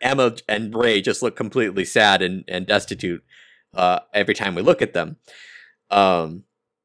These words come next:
and we get this great, this great bit where it's Ray's turn to be, to be adopted, and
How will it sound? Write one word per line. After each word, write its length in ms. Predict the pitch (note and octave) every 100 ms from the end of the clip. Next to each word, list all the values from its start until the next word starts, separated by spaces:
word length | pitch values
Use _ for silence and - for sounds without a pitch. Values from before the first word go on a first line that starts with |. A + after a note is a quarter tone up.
| _ _ _ _ _ _ -
and 260 | A2 G#2+ A2
we 100 | A2+
get 220 | B2+ B2
this 180 | C3 -
great, 560 | - A#2 A#2+ A2+ - _ -
this 280 | A2 A2+ -
great 520 | - A#2 A2 G#2 - _ _ _ _ _ _ _ -
bit 300 | B2 A2+ -
where 500 | G#2 G2+ F#2+ F2+ F2 - _ _ - - _ -
it's 200 | G#2+ A#2
Ray's 420 | A2+ C3 D3+ -
turn 300 | - G#2+ G2
to 120 | G#2+
be, 480 | G2+ F#2+ F2+ F2+ - _ _
to 80 | A#2
be 120 | G#2+
adopted, 580 | F#2+ G2+ E2+ - D2+ - _ _ _ _ _ _ _ _
and 540 | G#2+ G#2 G#2 G2+ F#2+